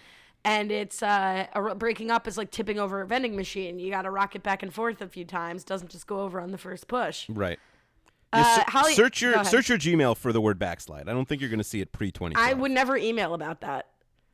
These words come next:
Speaker 2: Oh, G-Chat. Th-, those are,
Speaker 1: All right.
Speaker 2: those are saved?
Speaker 1: I never was a big G chatter.
Speaker 2: Really?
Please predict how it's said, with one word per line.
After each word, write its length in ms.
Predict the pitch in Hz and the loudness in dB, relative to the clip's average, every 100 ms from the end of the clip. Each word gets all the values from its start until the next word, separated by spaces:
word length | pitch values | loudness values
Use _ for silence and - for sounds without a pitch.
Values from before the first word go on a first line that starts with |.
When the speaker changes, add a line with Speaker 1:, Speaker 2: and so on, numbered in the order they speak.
| - | -2
Speaker 2:
Oh, 120 | 208 | 0
G-Chat. 540 | 165 147 160 170 170 - _ _ _ - 110 | 2 2 4 2 2 -2 _ _ _ -6 0
Th-, 140 | 120 | 4
those 40 | |
are, 40 | 120 131 | 4 4
Speaker 1:
All 80 | 139 | 0
right. 140 | 139 | 0
Speaker 2:
those 180 | 120 127 | 0 0
are 60 | 135 | -2
saved? 400 | 135 135 147 - - | -2 -2 -4 -8 -4
Speaker 1:
I 120 | 277 | 0
never 220 | 330 320 | 0 -2
was 120 | 339 | -4
a 60 | 254 | -4
big 200 | 214 202 | -2 -4
G 180 | 190 175 | -6 -10
chatter. 380 | 190 117 151 185 | -8 -10 -10 -8
Speaker 2:
Really? 360 | 339 370 427 | -8 -8 -10